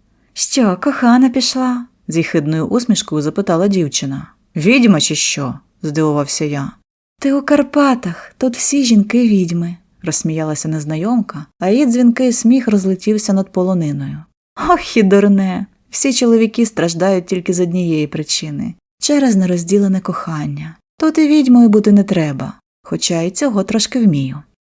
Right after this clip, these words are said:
«То, може, вийде допомогти мені зникнути?» — запитав її з легкою посмішкою.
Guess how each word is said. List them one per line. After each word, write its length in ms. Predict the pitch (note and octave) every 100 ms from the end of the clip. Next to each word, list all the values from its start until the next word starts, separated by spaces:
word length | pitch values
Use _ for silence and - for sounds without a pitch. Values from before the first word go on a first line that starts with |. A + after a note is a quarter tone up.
| _ _
«То, 100 | F3+
може, 260 | F3+ E3+ F3+
вийде 460 | G#3+ C#4+ F#3 D#3+
допомогти 520 | D3+ E3 F3+ F3 - E3
мені 220 | E3 F3
зникнути?» — 720 | F3+ G#3+ E3+ D#3+ C#3+ - - - _ _
запитав 480 | D#3+ D#3 E3 D#3+ D#3
її 160 | D#3 D#3
з 60 |
легкою 420 | D#3+ D#3 - D#3+ D#3
посмішкою. 840 | F#3 D3 D#3+ D3+ - - D3